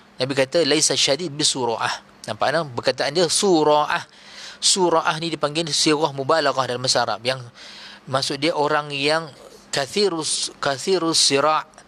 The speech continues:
Kathirus sira'. As-sira' maksud dia, dia wrestling, menumpaskan orang lain.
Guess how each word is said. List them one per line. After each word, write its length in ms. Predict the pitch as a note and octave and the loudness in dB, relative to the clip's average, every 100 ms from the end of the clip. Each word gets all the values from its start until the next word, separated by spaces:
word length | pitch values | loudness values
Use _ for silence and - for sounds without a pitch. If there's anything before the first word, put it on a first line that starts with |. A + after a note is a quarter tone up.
| - - - - - - - - - | -20 -20 -20 -20 -20 -20 -14 -14 -12
Kathirus 520 | - A#2+ - G3 E3+ - | -8 -4 0 0 2 0
sira'. 360 | C#3 C3+ C3+ - - - | 4 4 2 -4 -18 -10
As-sira' 480 | - - D#3+ E3 D#3+ C#3 | -2 0 2 2 0 -2
maksud 200 | C#3+ C#3+ | -4 0
dia, 160 | D3+ | 0
dia 360 | C#3 D3 E3 D#3 B2+ A#2 | 2 2 2 0 -4 -4
wrestling, 560 | B2+ D3 F3 F3 C3 G#2 - - - - | -2 0 0 -2 -4 -14 -20 -20 -20 -6
menumpaskan 640 | C3 D3 D3 E3 D3+ D3+ C#3 | -2 -2 0 -2 0 -2 0
orang 180 | C#3+ C3+ | 0 0
lain. 160 | A2+ | -2